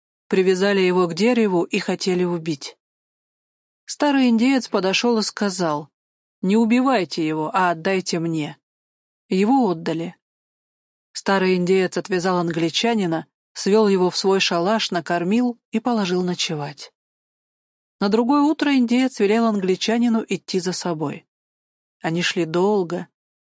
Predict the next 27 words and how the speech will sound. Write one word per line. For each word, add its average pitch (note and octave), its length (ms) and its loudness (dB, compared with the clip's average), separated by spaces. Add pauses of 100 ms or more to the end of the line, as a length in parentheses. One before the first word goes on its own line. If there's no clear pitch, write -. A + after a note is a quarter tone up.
(120)
и F#3+ 80 -4
когда F#3+ 320 0
подошли F#3+ 460 -2
близко F3+ 420 -2
к - 100 -10
английскому F3 580 -2
лагерю, G3 540 -2 (300)
индеец F#3+ 520 0
сказал: F3 640 -6 (1160)
«Ваши A3 600 0
убили G#3+ 400 0
моего G3+ 360 2
сына, E3+ 580 -4 (580)
я F#3+ 280 0
спас - 460 -4
тебе G3 280 -2
жизнь. E3+ 500 -2 (800)
Иди B3+ 280 2
к - 80 -14
своим F#3 540 0
и F#3+ 160 2
убивай F3 560 2
нас». D#3 420 -6 (960)
Англичанин F#3 680 0
удивился F#3+ 560 0
и E3+ 40 -2
сказал: F3+ 600 -4